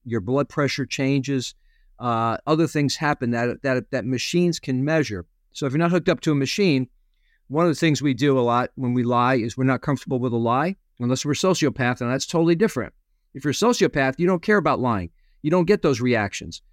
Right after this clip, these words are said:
But if you're a normal person like we all are, and I lie, I may go like this, just,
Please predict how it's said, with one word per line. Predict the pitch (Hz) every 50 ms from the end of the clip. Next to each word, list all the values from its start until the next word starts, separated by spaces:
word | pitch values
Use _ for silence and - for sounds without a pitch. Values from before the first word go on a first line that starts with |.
| _ _ _ -
But | 143 135 127 - -
if | 131 - -
you're | 139 135
a |
normal | 139 156 165 170 165 147
person | - 165 160 156 135 - 143 131 127
like | 123 120 117 -
we | 139 151 143
all | 127 117 117 117
are, | 113 117 117
and | 117 113
I | 110
lie, | 113 117 123 139 131 123 113 - -
I | 120
may | 123 135 139
go | 131 139 127
like | 123 117 113 - _
this, | - 110 101 - -
just, | - - 120 - -